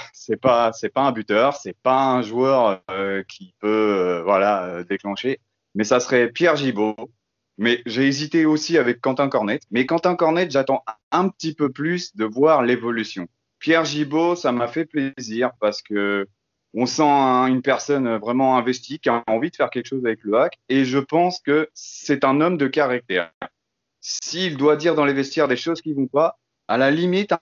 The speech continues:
un brassard de capitaine, ce serait pour ce profil-là. Pierre Gibaud, rien que on voit, euh, sur le corner, euh, enfin un corner bien tiré, parenthèse. Euh, Pierre Gibaud, je sais pas, on sent que ça peut être un guerrier et, et un homme providentiel pour le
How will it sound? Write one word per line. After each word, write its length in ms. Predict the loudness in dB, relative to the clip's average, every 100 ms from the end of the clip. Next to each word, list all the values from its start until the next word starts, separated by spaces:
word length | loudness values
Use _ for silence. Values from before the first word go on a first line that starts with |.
| -2
un 100 | -2
brassard 360 | 0 2 2 0
de 80 | 0
capitaine, 540 | 0 0 -2 -2 -4
ce 180 | -6 -18
serait 460 | -12 -6 -4 -4 -8 _ _ _
pour 160 | -4 0
ce 100 | 0
profil-là. 520 | 0 -2 0 -2 -4
Pierre 240 | 0 0
Gibaud, 360 | 2 0 2 2
rien 300 | 2 2 2
que 220 | -2 -6 -4
on 160 | -4
voit, 420 | -2 2 2 4 2
euh, 200 | 0 -4 _ _ -4
sur 160 | 0
le 100 | 2
corner, 460 | 2 0 2 2 2
euh, 240 | 2 0 0
enfin 320 | -2 0 0
un 60 | 0
corner 300 | -4 -8 -8 -8
bien 80 |
tiré, 320 | -10 -6 -6 -4
parenthèse. 760 | -8 -8 -6 -4 -4 -6 _ _ _ _ _ -2
Euh, 300 | 2 2 2
Pierre 220 | 2 2
Gibaud, 500 | 2 0 2 2 -2 -10
je 200 | -4 0
sais 180 | 0
pas, 300 | 2 2 4
on 200 | 2 -2
sent 280 | -4 -2 -2
que 60 | -2
ça 240 | -4 -4
peut 100 | 0
être 140 | -2 -2
un 160 | -4
guerrier 680 | 0 0 2 0 0 0 -2 -6
et, 120 | -8
et 40 |
un 200 | -6 -4
homme 160 | -2 -2
providentiel 600 | -4 -10 -8 -8 -8 -10
pour 160 |
le 60 | -12